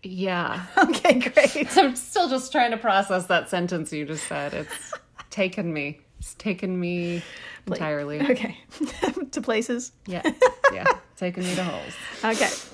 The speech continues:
Speaker 2: Let's, uh, head on over to our first hole, shall we? Let's
Speaker 1: Let's
Speaker 2: do it.
Speaker 1: do it.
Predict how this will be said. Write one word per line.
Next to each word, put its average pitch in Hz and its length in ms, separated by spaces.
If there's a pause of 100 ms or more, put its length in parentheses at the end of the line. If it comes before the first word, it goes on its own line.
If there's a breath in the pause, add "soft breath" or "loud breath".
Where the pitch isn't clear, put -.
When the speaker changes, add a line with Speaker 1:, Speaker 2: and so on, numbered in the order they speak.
(120)
Speaker 2:
Let's, 262 320
uh, 302 260
head 294 140
on 302 100
over 302 200
to 302 120
our 302 140
first 320 280
hole, 240 280
shall 240 240
we? 330 60 (100)
Let's - 200
Speaker 1:
Let's - 0
Speaker 2:
do - 120
it. 302 60
Speaker 1:
do 370 200
it. 415 680